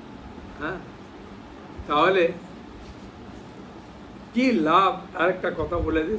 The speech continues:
শেষ করবো, হ্যাঁ? "তত সর্বাণি তীর্থানি নদী নদ সরাংসি চ,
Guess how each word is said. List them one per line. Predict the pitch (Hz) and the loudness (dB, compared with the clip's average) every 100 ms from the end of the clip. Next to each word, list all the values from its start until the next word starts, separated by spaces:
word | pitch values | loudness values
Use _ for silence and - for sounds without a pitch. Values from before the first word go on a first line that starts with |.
| - | 0
শেষ | 233 - | -4 -2
করবো, | 139 127 | -4 -4
হ্যাঁ? | 170 214 - - - - - - - - - - | -4 -8 -12 -16 -8 -6 -4 -6 -8 -12 -14 4
"তত | 185 180 269 302 | 6 8 8 8
সর্বাণি | - 220 214 226 240 254 254 | 8 8 8 8 8 6 2
তীর্থানি | 220 214 214 220 226 247 277 294 - - - - - - - - | 4 4 6 4 6 4 2 -2 -12 -16 -16 -16 -16 -16 -14 -4
নদী | 170 185 202 208 254 285 | 4 6 8 6 4 4
নদ | 233 202 240 - - | 4 6 6 2 2
সরাংসি | 185 190 233 302 233 202 | 4 6 6 4 0 -2
চ, | - | 0